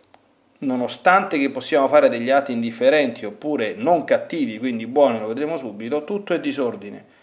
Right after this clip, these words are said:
disonore e imperfezione. Sono parole di Gesù fondate. Allora, attenzione, eh, gli atti fatti nel, nel divin volere prendono vita nell'ambito dell'eternità. Attenzione,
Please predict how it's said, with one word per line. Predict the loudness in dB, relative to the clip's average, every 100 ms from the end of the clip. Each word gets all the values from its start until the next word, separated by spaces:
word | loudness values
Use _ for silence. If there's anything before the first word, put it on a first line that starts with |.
| _ _ -16
disonore | -8 -4 -2 2 2 0 -4 -6
e | -6
imperfezione. | -6 -8 -12 -14 -14 -8
Sono | -2 0
parole | 4 2 0 -10 -20 -20 _
di | -10
Gesù | -8 -6 -2
fondate. | -2 4 4 2 -2 -12 -14 -6
Allora, | 4 6 6 2 -12 -20 _ _ -20 -20 -20 _ _ _ -4
attenzione, | -2 -2 -2 4 4 4 0 0
eh, |
gli | 4 4
atti | 2 2
fatti | 4 4 2
nel, | 0
nel | 0 0 0
divin | 0 0 2
volere | 2 2 2 0 0
prendono | 2 2 2 0 0
vita | 0 -2
nell'ambito | 0 0 0 0 0
dell'eternità. | 0 -4 -6 -2 0 0 -2 -16 _ _ _ -8
Attenzione, | -4 -2 -4 -4 -2 0 0